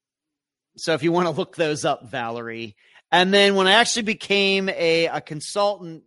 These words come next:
for those few months with seven eleven, I was mainly responsible for, uh,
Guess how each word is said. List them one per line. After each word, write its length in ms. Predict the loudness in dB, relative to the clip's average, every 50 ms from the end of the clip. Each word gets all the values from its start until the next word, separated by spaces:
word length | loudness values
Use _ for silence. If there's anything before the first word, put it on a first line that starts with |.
| _ _ _
for 120 | -10 -8
those 240 | -6 -6 -6 -8 -12
few 240 | -14 -10 -10 -8 -8
months 320 | -6 -6 -8 -8 -10 -12
with 100 | -12 -12
seven 360 | -8 -4 -4 -4 -4 -4 -6
eleven, 500 | -6 -4 -2 -2 -2 -4 -4 -6 -8 -10 -14 _ _ _ _ _ _
I 100 | -2 -2
was 140 | -2 0 0
mainly 340 | 0 -2 0 0 -2 -4 -4
responsible 840 | -4 -6 -6 -6 -4 -2 -2 -2 -2 -4 -6 -8 -6 -6 -6 -6
for, 800 | -8 -10 -8 -6 -4 -2 0 0 0 0 0 -2 -2 -4 -6 -8 _ _ _ _ _ _ _ _ _ _ _ _ _ _ _ _
uh, 680 | -8 -6 -4 -2 0 0 0 0 0 0 0 -2 -4 -6